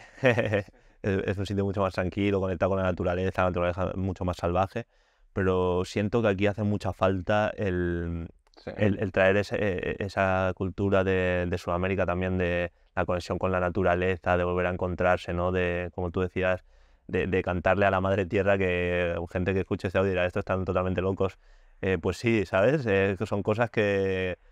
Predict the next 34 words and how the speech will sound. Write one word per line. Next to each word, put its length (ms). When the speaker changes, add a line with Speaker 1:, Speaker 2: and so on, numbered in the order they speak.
Speaker 1:
que 80
en 60
esta 140
sociedad, 360
eh, 240
eh, 260
se 120
han 60
escuchado 300
muchas 240
veces, 260
pero 200
que 180
siento 320
que, 480
que 60
hace 160
falta, 320
¿no? 200
Speaker 2:
Claro, 160
Speaker 1:
De 120
Speaker 2:
que, 100
porque 200
me 80
podrías 180
explicar 200
un 40
poco 120
en 40
esos 160
tipos 220
de 40
retiros 420
realmente 540